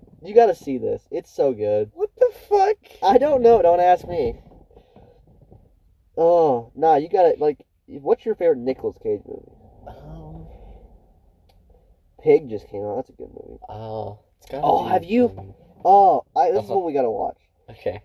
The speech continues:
Speaker 1: Uh, this is, like, probably one of the movies that I haven't seen yet, but I really want. It came out twenty twenty-one.
Speaker 2: Okay.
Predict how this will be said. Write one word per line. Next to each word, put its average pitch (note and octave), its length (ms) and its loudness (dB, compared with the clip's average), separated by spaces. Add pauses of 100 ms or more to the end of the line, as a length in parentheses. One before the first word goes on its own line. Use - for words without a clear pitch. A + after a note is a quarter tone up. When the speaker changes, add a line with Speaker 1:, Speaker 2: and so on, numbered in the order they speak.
(140)
Speaker 1:
Uh, B2 360 2
this D3 160 -4
is, C3+ 200 -14
like, A#2+ 220 -4 (100)
probably B2+ 200 2
one A#2 120 0
of G#2+ 80 -6
the G#2+ 140 -6 (540)
movies B2 280 -2
that A2 100 0
I A#2+ 100 4
haven't C3+ 300 -4
seen B2 160 -10
yet, C3 140 -4
but A#2 60 -10
I G#2+ 60 -4
really A2+ 180 -2
want. G#2+ 200 -8
It A#2 100 -16
came E3 160 -2
out E3 160 0 (320)
twenty C3+ 180 -4
twenty-one. A2 320 -6 (280)
Speaker 2:
Okay. - 280 -10